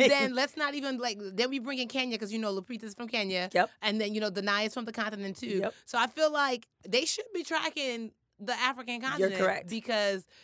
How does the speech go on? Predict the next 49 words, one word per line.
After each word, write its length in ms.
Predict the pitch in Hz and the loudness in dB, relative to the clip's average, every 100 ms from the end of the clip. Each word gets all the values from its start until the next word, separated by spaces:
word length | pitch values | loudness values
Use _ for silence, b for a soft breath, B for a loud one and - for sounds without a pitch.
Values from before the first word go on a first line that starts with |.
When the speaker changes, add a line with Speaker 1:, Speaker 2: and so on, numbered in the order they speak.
| b - | b -20
Speaker 1:
them, 340 | 170 233 285 226 | -6 -4 -4 0
those 220 | 285 381 | 0 0
dollars 580 | 370 330 320 277 247 196 | -2 -2 2 2 2 -2
there 340 | 269 285 233 185 | -2 -2 -4 -4
go 220 | 220 208 | -4 -4
a 20 | |
long 240 | 196 196 | -2 -4
way 140 | 190 190 | -2 -2
too. 140 | - | 2
Speaker 2:
Spend, 360 | 175 196 185 208 | 2 4 -2 -2
the 60 | 180 | 0
money 220 | 196 202 | 2 0
spends 280 | - 196 185 | -2 -4 -4
the 60 | |
same, 320 | 175 170 185 185 | -2 -2 0 0
Speaker 1:
The, 80 | |
Speaker 2:
right? 240 | 185 262 247 | 2 2 -2
Speaker 1:
the 80 | 240 | -6
money 360 | 269 311 339 | -6 -8 -10
spends 300 | 269 220 202 185 | -10 -10 -10 0
the 80 | |
Speaker 2:
And, 280 | 190 196 190 | 4 4 4
Speaker 1:
same. 320 | 359 180 180 175 | 4 6 8 6
Speaker 2:
um, 220 | 160 131 _ | 0 -10 _
so, 400 | - 226 202 185 - | 2 4 4 2 -2
but 240 | 175 240 - | -2 -2 2
I, 120 | 185 - | 0 0
one 200 | 196 247 | 0 0
thing 300 | 285 285 262 | 0 -4 -2
I 100 | 240 | 0
love 260 | 180 165 196 | 2 2 2
about 220 | 180 175 | 2 0
this 180 | 160 165 | -2 -6
mu-, 340 | 185 170 196 160 _ | -4 -2 -2 -6 _
this, 260 | 160 165 - - | -4 -4 -4 -6
this 180 | 156 - | -4 0
movie, 400 | 233 214 180 165 | 0 0 -2 -4
and, 480 | 160 156 156 151 - | -2 0 0 -2 -4
um, 520 | 160 156 156 151 - _ _ | -4 -2 -2 -6 -8 _ _
is 140 | 185 165 | -4 2
that 240 | 180 170 - _ _ _ _ 226 | 4 4 -2 _ _ _ _ 2
I 40 | |
think 160 | 294 226 | 2 2
a 20 | |
lot 260 | 185 190 | 4 4
of 160 | 196 165 - | 4 -2 2
African 380 | 175 175 190 | 2 2 -4
Americans 500 | 160 160 165 156 156 | -4 -2 -2 -2 -8
here, 480 | - - 165 131 113 | -8 -4 -4 -4 -8